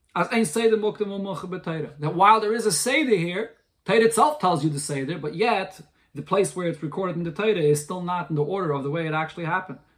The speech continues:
That's the unique chiddush that Rashi is pointing out right over here that we never had before. Okay, so that's the explanation for the first part of Rashi, why Rashi is explaining this.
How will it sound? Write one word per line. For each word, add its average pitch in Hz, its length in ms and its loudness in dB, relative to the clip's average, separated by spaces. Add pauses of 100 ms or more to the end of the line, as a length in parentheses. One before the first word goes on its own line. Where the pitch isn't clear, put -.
(100)
That's 190 260 -8
the 180 80 -8
unique 165 280 -4
chiddush 170 280 -4
that 151 100 -6
Rashi 160 240 -2
is 151 80 -8
pointing 156 380 -4
out 147 280 -2
right 156 160 -2
over 151 120 -4
here 151 200 -2
that 131 100 -6
we 131 100 -6
never 147 200 -4
had 139 220 -6
before. 120 320 -12 (1500)
Okay, 220 200 -4
so 175 120 -12
that's 214 200 -2
the 220 60 -8
explanation 190 460 -6
for 165 80 -6
the 156 100 -6
first 196 300 -4
part 180 200 0
of 143 80 -6
Rashi, 180 380 0
why 151 180 -4
Rashi 156 380 -4
is 139 220 -6 (240)
explaining 131 460 -8
this. - 300 -20